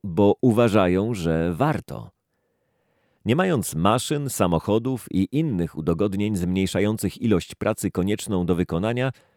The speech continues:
Tarahumara pracują fizycznie. Każdego dnia dorosły mężczyzna pokonuje w górach dystans około dwudziestu kilometrów,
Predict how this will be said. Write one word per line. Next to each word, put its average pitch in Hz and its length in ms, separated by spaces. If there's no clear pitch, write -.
Tarahumara 95 640
pracują 90 540
fizycznie. - 680
Każdego 123 420
dnia 82 300
dorosły 92 480
mężczyzna 101 600
pokonuje 107 520
w 82 60
górach 113 320
dystans 131 460
około 98 380
dwudziestu 98 520
kilometrów, - 760